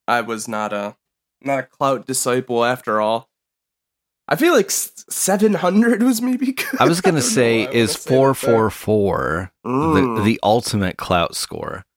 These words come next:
Speaker 1: Right. It's gotta be. I mean, it is the God frequency.
Speaker 2: Right.
Speaker 1: So
Speaker 2: I know it, it would be
Speaker 1: Uh,
Speaker 2: for me.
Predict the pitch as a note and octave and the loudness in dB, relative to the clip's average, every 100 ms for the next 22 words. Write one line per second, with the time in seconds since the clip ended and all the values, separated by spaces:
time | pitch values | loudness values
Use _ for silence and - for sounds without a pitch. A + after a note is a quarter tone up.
0 | _ _ _ _ - - _ _ _ _ | _ _ _ _ -16 -16 _ _ _ _
1 | - D3+ D3 A#2+ - _ _ _ - C#3+ | -10 -4 -2 -4 -10 _ _ _ -4 -4
2 | - C3+ C3+ G2+ E2 G2+ A#2+ A2+ A2+ C3 | 0 0 0 -4 -10 -10 -6 -4 -2 -2
3 | C#3 - A2+ A2 B2+ - G#2+ - E2+ A2 | -2 -4 -2 0 0 -4 -8 -4 0 2
4 | B2 B2 - _ _ _ _ _ _ _ | 0 -4 -10 _ _ _ _ _ _ _
5 | - - - - B2+ A#2 A2+ A2+ A2+ A#2 | -8 -4 -4 -4 -4 -2 -4 -4 -6 -10
6 | _ _ _ _ _ _ _ _ _ _ | _ _ _ _ _ _ _ _ _ _
7 | _ _ _ _ - B2 B2+ B2 - C3 | _ _ _ _ -4 0 0 0 0 0
8 | - C3 B2 C#3 A#2+ A#2+ A#2+ F#2+ F2+ | 2 2 2 2 2 0 0 -2 -4